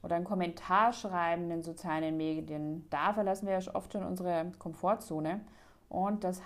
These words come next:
heißt, eine Fähigkeit, die wir auch entwer-, erwerben, ist, ähm, Veränderungsbereitschaft. Und natürlich zu guter Letzt,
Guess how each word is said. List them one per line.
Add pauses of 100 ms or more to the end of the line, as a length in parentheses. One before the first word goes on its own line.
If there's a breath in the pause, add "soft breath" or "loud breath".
(100)
heißt,
eine
Fähigkeit,
die
wir
auch
entwer-,
erwerben,
ist, (640 loud breath)
ähm,
Veränderungsbereitschaft. (1900 loud breath)
Und
natürlich
zu
guter
Letzt,